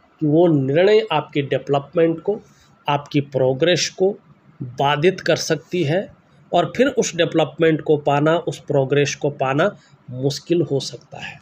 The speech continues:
अपने पैर पे खुद कुल्हाड़ी मार सकती है। तो ये ना हो, इसके लिए क्या करना है आपने? अपने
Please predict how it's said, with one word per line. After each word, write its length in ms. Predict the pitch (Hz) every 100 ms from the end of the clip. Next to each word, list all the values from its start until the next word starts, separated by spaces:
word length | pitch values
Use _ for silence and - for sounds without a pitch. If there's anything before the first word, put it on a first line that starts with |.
| -
अपने 240 | 165 202
पैर 260 | 196 175 156
पे 140 | 156 180
खुद 220 | - 226
कुल्हाड़ी 400 | 165 143 135 135
मार 220 | 131 127
सकती 440 | - 135 - _
है। 60 | 147 _ _ _ _ _ _
तो 100 | 175
ये 360 | 151 135 165 247
ना 140 | 240 202
हो, 340 | 135 131 113 - -
इसके 300 | 202 - 196
लिए 140 | 180 175
क्या 260 | - 147 160
करना 300 | 185 175 175
है 180 | 165 165
आपने? 420 | 156 - 170 214 - _ _ _ - - _ _
अपने 320 | 180 - 233